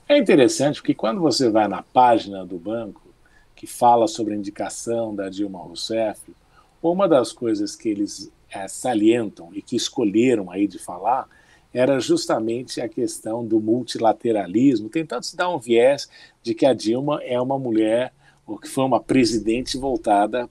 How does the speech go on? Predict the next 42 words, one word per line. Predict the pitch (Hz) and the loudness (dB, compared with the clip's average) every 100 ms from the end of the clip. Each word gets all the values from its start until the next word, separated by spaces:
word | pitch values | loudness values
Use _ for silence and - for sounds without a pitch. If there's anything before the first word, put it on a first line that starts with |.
| - | -4
para | 101 104 110 | -2 0 -2
a | |
questão | - 113 - 196 - - _ _ | -4 -8 -6 -6 -6 -10 _ _
multilateral | 170 175 - - - - 123 135 127 110 | -2 -2 4 2 4 0 4 6 6 4
e | 104 | 0
de | 104 | -4
construção | - 120 - 117 - 110 | -6 -8 -8 -8 -8 -8
de | 104 | -6
parcerias, | 117 - 110 104 127 131 110 | -8 -6 -10 -8 -6 -6 -8
esse | 110 | -14
tipo | - 143 | -14 -16
de | |
coisa. | 156 113 92 113 _ _ _ _ | -6 -6 -6 -14 _ _ _ _
Quando | 339 330 | 0 0
a | |
gente | 123 117 - | 0 -2 -4
sabe | - 147 131 110 | -2 -2 0 -4
que | - 120 | -4 -6
isso | - | -6
também | 139 117 120 | -8 -6 -6
não | 131 | -4
foi | 117 113 | -4 -4
tão | 117 117 | -6 -6
verdade, | 139 104 104 107 147 | -4 -4 -4 -6 -8
porque | 135 117 135 | -12 -8 -6
o | |
Brasil, | 127 135 104 98 95 | -2 -2 -2 -4 -6
durante | 104 104 - | -6 -6 -6
o | |
governo | 110 95 95 98 | -6 -8 -16 -20
Dilma, | 95 117 139 92 _ _ - - | -6 -6 -6 -12 _ _ -20 -20
se | - - | -8 -4
desengajou | 123 123 143 139 117 151 | -2 0 4 6 6 4
muito | 127 143 196 139 | 4 2 0 -2
internacionalmente | 113 110 104 110 135 139 117 131 170 - _ _ _ | 0 0 0 -2 -4 -6 -6 -10 -12 -18 _ _ _
em | 143 135 | -6 2
relação | 160 151 - 143 | 4 4 2 -2
àquilo | 147 - 139 165 | -2 -2 -2 -2
que | 165 - 113 | -2 0 2
era | 120 139 147 | 2 0 -2
durante | 123 110 120 | -2 -4 -6
a | 117 | -8